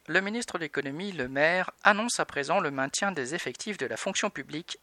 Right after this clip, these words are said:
avec des augmentations de postes dans la police, la justice et la santé. Une telle annonce suppose que des postes seront supprimés ailleurs,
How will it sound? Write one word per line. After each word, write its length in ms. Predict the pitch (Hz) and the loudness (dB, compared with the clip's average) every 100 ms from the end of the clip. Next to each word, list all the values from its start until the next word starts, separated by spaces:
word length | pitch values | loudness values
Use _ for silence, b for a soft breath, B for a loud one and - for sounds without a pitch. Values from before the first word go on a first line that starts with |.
| - | 4
avec 260 | 170 190 | 6 6
des 180 | 156 151 | 0 -4
augmentations 500 | 151 139 - 135 185 | -2 -4 -2 -2 -2
de 120 | 156 | -4
postes 380 | - 175 - - | 2 2 2 -6
dans 180 | 139 143 | -2 0
la 100 | 120 | 0
police, 500 | - 113 101 92 - - | -6 -8 -6 -4 -4 0
la 140 | 170 | 0
justice 440 | 139 113 - 220 | 0 -6 -6 -4
et 60 | 131 | 4
la 100 | 170 | 4
santé. 380 | - - - - B B B B B | 4 -2 -6 -18 B B B B B
Une 120 | - 101 | -12 -4
telle 200 | 151 139 | -2 -2
annonce 420 | 113 202 202 - | -2 -2 0 -2
suppose 520 | - - - 208 220 - | -2 -4 -2 0 0 -2
que 120 | 135 | -4
des 140 | 160 | -6
postes 360 | - 165 - - | 0 0 0 -6
seront 440 | - 196 180 208 | -2 2 2 2
supprimés 680 | 208 - 185 - 165 160 143 | 2 0 -2 -4 -2 -2 -2
ailleurs, 480 | 123 117 127 165 | -4 -2 0 0